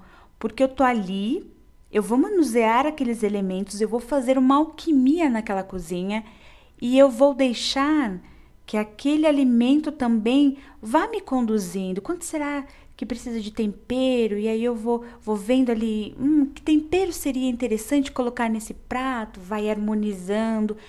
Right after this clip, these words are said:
vai sentindo, eu vou experimentando, eu vou ali buscando uma harmonização naquilo. Então é muito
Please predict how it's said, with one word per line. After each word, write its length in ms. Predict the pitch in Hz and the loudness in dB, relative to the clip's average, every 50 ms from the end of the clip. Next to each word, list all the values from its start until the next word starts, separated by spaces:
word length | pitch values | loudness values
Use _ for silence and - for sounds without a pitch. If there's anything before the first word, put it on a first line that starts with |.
| - - - | -20 -12 -4
vai 160 | 202 208 214 | 0 0 0
sentindo, 640 | 208 - - 208 202 208 - - 254 254 262 247 226 | 0 -2 -6 -8 -8 -8 -6 -6 -4 -2 0 0 0
eu 60 | 214 | -2
vou 100 | 190 196 | -2 -4
experimentando, 1000 | 208 - - - 202 208 202 196 190 190 - - 262 262 269 269 254 254 233 220 226 - - - - - - | -6 -6 -6 -8 -6 -6 -6 -8 -8 -10 -6 -2 0 2 2 2 2 0 -2 -4 -6 -10 -14 -20 -20 -8 -4
eu 120 | 254 262 | -4 -2
vou 140 | 240 254 262 | 0 2 2
ali 280 | 262 254 254 240 247 262 | 2 2 2 0 -4 -4
buscando 600 | 220 240 262 262 - - - 233 233 247 254 262 | -4 -6 -8 -8 -8 -10 -8 -6 -4 -2 -2 -2
uma 160 | 247 262 262 | 0 0 2
harmonização 800 | 262 262 269 269 269 269 269 269 285 339 349 - - 269 247 240 | 2 4 4 6 6 6 4 2 0 -4 -6 -6 -8 -6 -4 -4
naquilo. 400 | 233 233 233 - - - 196 185 | -4 -6 -6 -8 -10 -10 -10 -10
Então 200 | 180 185 - 208 | -8 -6 -4 -4
é 80 | 202 202 | -2 -2
muito 540 | 208 208 214 226 240 254 254 - 277 269 | -2 -2 0 0 0 -2 -2 -2 -4 -4